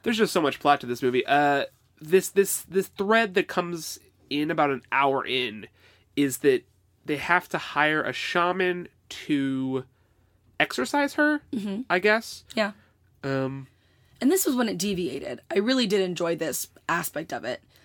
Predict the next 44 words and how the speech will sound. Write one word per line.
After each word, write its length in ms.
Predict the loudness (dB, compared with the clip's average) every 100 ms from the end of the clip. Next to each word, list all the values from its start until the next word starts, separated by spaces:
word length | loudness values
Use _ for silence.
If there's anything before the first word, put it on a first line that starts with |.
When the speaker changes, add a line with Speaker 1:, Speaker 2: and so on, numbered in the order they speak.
| 0
Speaker 1:
The 120 | 2
Speaker 2:
Um, 60 | 4
Speaker 1:
exorcism? 440 | 2 0 0 2
Speaker 2:
The 120 | 2
exorcism. 600 | 2 0 -4 -4 -6 -2
Speaker 1:
That 100 | 2
was 100 | 2
my 80 | 2
favorite 220 | 0 0
part 120 | 2 2
of 40 |
the 60 | 2
Speaker 2:
Because 160 | 0
Speaker 1:
movie. 180 | -4 -6
Speaker 2:
it, 260 | -2 -2 -4 _ _ _
what 260 | -4 0 2
we 80 | 2
were 100 | 0
saying 220 | -2 -2
already, 320 | 0 0 0
like, 180 | -2 -4
the 180 | -6 -4
Western, 640 | -2 -2 -2 -2 -2 -2 -6
um, 480 | -4 -2 -2 -4 -8 -10 _ _ _ _ -8
exorcism 560 | -6 -2 -2 -2 -2 -2
beats 260 | -4 -4 -2
are 100 | -2
all 120 | -2
very 180 | -2 -4
similar 460 | -4 -4 -2 -2
of, 100 | -2
like, 220 | -4 -6
when 120 | -6 -4
we 120 | -4
realize 480 | -4 -2 -2 -2 -4
that 100 | -6
she 180 | -4
is 140 | -4 -4
slowly 460 | -4 -4 -2 -2
being 240 | -2 -4 -6
taken 340 | -6 -6 -4
over 220 | -4 -2
by 140 | 0 0
something, 600 | -2 -4 -4 -4 -4